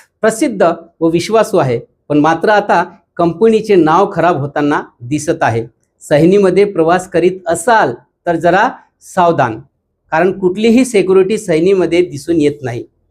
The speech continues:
एवढा मोठा अपघात झाल्यानंतर ही सैनी मालकानेही साधी विचारणाही सुद्धा अपघातग्रस्तांच्या परिवाराची केलेली नाही आहे.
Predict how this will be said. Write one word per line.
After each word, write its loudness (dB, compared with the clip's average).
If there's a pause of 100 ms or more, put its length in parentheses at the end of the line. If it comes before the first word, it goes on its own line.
(340)
एवढा 4
मोठा 0
अपघात -2
झाल्यानंतर 0 (720)
ही -4
सैनी 2
मालकानेही 2
साधी -2
विचारणाही 0
सुद्धा 0 (440)
अपघातग्रस्तांच्या -2
परिवाराची 0
केलेली -2
नाही 0
आहे. -12